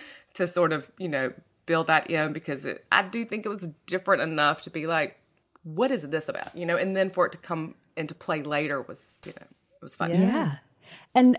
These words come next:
Speaker 3: and sh-, that ends up, I won't give anything away, being a, one of her allies. And Evie picks up quite many allies
Speaker 2: I,
Speaker 3: on
Speaker 2: yeah.
Speaker 3: her cons, right?
Speaker 2: Yeah.
Speaker 3: Which
Speaker 1: A
Speaker 3: is
Speaker 1: little
Speaker 3: such a
Speaker 1: pocket.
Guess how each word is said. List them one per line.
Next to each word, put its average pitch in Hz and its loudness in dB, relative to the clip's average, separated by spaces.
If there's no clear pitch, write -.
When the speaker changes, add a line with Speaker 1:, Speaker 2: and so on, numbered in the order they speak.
Speaker 3:
and 214 6
sh-, - -8
that 202 4
ends 202 6
up, 190 2
I 180 6
won't 170 6
give 156 2
anything 160 6
away, 254 4
being 196 6
a, 170 -2
one 185 6
of 165 2
her - 0
allies. 185 4
And - 2
Evie 262 8
picks - 2
up 440 0
quite 349 4
many 320 12
allies 190 6
Speaker 2:
I, 160 6
Speaker 3:
on 190 12
Speaker 2:
yeah. 170 10
Speaker 3:
her 202 6
cons, 185 6
right? 202 8
Speaker 2:
Yeah. 269 4
Speaker 3:
Which 285 6
Speaker 1:
A 302 8
Speaker 3:
is 302 10
Speaker 1:
little 285 8
Speaker 3:
such 285 6
a 320 10
Speaker 1:
pocket. - 6